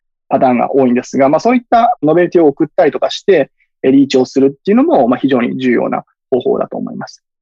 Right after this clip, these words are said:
で、先ほどそのエンタープライズだと単価が高いっていうお話があったと思うんですけども、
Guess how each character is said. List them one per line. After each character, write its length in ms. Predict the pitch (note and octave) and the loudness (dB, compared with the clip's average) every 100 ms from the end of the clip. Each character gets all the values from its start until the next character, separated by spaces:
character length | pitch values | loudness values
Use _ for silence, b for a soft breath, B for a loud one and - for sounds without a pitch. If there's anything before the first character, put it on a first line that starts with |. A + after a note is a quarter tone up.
| _ | _
で、 520 | - E3 E3 D#3+ D#3 D3+ | -2 0 2 2 2 0
先 180 | F#3 | -2
ほ 100 | C4 | 0
ど 80 | C4 | 0
そ 120 | A#3+ | 0
の 300 | A#3+ A3 G3+ - | 2 2 0 0
エ 80 | G3 | -2
ン 80 | A3 | 2
タ 120 | A3+ | 0
ー 40 | |
プ 80 | A3 | 2
ラ 60 | G#3+ | 0
イ 40 | |
ズ 60 | C3 | 0
だ 40 | |
と 100 | - | -4
単 200 | - E3 | -4 -2
価 100 | F3 | 0
が 80 | E3+ | 0
高 260 | C#3 F#3 | 0 0
い 40 | F3+ | 0
っ 20 | |
て 120 | - | -2
い 20 | |
う 20 | A#2+ | -4
お 20 | |
話 240 | A#2 - | -4 -2
が 40 | A#2+ | -4
あ 40 | |
っ 40 | |
た 120 | - A#2 | -4 -4
と 60 | |
思 100 | A2+ | -4
う 20 | |
ん 40 | A2+ | -4
で 80 | A#2 | -6
す 100 | - | -4
け 80 | |
ど 100 | B2+ | -2
も、 480 | D3+ F3 C#3+ B2+ - | 0 0 0 -2 -6